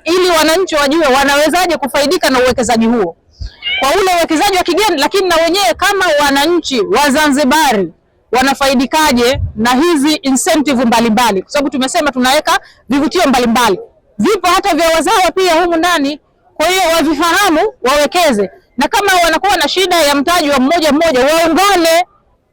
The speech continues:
kwa sababu watu wakati mwingine tukizungumzia uwekezaji wanafikiri labda ni wa nje tu. Sisi wenyewe tuanze kupenda nchi yetu, tuwe wa kwanza kuwekeza, tuanze na ile tunayoweza, lakini mbali ya hivyo tunafahamu kwamba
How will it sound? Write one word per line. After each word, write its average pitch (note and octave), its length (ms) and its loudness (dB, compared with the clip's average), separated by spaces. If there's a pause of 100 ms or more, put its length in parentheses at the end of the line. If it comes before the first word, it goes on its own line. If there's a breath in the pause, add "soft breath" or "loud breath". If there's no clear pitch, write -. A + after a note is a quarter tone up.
kwa C#4+ 100 -4
sababu F4+ 260 -4
watu F#4 140 -2
wakati D4+ 200 -2
mwingine E4 220 -2
tukizungumzia C#4+ 460 -2
uwekezaji C#4+ 380 0
wanafikiri C4 300 -2
labda C#4 240 0
ni A#3 60 0
wa A#3+ 120 0
nje B3 220 0
tu. G#3+ 120 -16
Sisi G#4 380 -2
wenyewe D#4+ 420 2
tuanze E4 340 0
kupenda D#4+ 320 -2
nchi C4 160 -2
yetu, C4 220 0 (200)
tuwe F#4 160 0
wa C#4 100 -2
kwanza C4 300 -2
kuwekeza, A3 460 -4 (440 loud breath)
tuanze F#4+ 360 0
na F4 120 0
ile F#4+ 100 0
tunayoweza, F#4 840 0
lakini D#4+ 380 -2
mbali F4 300 0
ya D#4 100 0
hivyo C4 380 0 (340)
tunafahamu C4+ 640 0
kwamba A#3 400 0